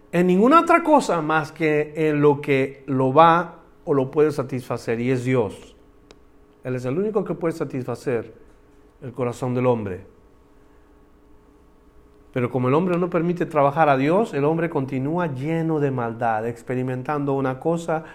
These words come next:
otra cosa, otra cosa, y luego la mentalidad se tuerce y comienzan a sacar sus propias conclusiones, se hacen sabios en su propia opinión,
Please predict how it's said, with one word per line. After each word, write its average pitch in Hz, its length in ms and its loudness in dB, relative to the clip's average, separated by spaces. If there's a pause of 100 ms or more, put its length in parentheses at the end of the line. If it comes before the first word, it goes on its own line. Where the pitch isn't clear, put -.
(120)
otra 131 340 -4
cosa, 160 480 0 (220)
otra 127 300 -6
cosa, 160 460 -4 (200)
y 151 60 -2
luego 170 400 2 (240)
la 139 160 0
mentalidad 139 720 0
se 147 220 -4
tuerce 196 680 -4 (160)
y 147 120 -2
comienzan 170 420 -2
a 165 160 -4
sacar 180 320 -4
sus 175 220 -8
propias 185 500 -2
conclusiones, 196 800 0
se 170 100 -8
hacen 135 320 -6
sabios 214 460 -2
en 170 60 -4
su 139 180 -6
propia 170 300 -2
opinión, 202 580 2